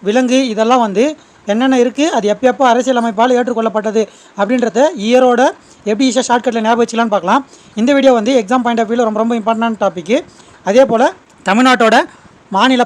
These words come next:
பறவை, விலங்கு இதெல்லாம் கூட சேர்த்து சொல்லிடுறேன். ரெண்டும் சேர்ந்தது தான் வந்து இந்த வீடியோவோட தொகுப்பு. வீடியோ ஸ்கிப் பண்ணாம ஃபுல்லா பாருங்க. அப்பதான் வந்து இந்த டாபிக் உங்களுக்கு ஃபுல்லா புரியும். முதல்ல தேசிய கொடி, அது எப்போ அரசியலமைப்பால ஏற்றுக்கொள்ளப்பட்டுச்சுன்னா ஜூலை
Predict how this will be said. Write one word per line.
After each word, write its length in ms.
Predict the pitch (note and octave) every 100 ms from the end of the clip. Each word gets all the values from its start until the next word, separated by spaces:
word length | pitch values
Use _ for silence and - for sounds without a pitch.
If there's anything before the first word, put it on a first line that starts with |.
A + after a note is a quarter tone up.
| A3
பறவை, 280 | A3+ A#3+ B3+ G#3
விலங்கு 280 | A3+ A#3 A#3
இதெல்லாம் 260 | G#3 A3+ G#3+
கூட 80 | A#3
சேர்த்து 240 | A#3 A3+ G#3+
சொல்லிடுறேன். 340 | G3 F3 A#3 E4+ - -
ரெண்டும் 240 | G#3 B3 C4
சேர்ந்தது 300 | A#3+ B3 G3+
தான் 120 | A#3 G3+
வந்து 140 | A#3+ A#3
இந்த 100 | A3+
வீடியோவோட 260 | A#3+ A#3 G#3 G3
தொகுப்பு. 260 | F#3 E3 D4+ - - _ -
வீடியோ 180 | C4+ C#4
ஸ்கிப் 180 | C4+ A3+
பண்ணாம 180 | C4 B3+
ஃபுல்லா 160 | B3 B3 A#3
பாருங்க. 200 | F#3+ A3+ C4+
அப்பதான் 260 | A3+ B3+
வந்து 140 | A3 B3
இந்த 100 | A3
டாபிக் 200 | A3+ A#3+ A3
உங்களுக்கு 220 | G#3+ G#3+
ஃபுல்லா 160 | A3 G3
புரியும். 280 | E3+ F#3+ D4+ - _ _ _ - G#3+
முதல்ல 260 | A#3 C4+ A#3 E4 - _ - F3+
தேசிய 260 | C4+ C#4 C4
கொடி, 160 | A3 G3 - _ - F#3
அது 100 | A3+
எப்போ 180 | A#3 D4 C#4 D#4+ - - G3
அரசியலமைப்பால 720 | C4 C#4+ C4 B3+ A#3+ A#3+ D4+ A#3+
ஏற்றுக்கொள்ளப்பட்டுச்சுன்னா 720 | C4+ B3+ A#3 G#3 G3 F#3+ G3+ D#4+ - - _ _ -
ஜூலை 180 | A#3 D4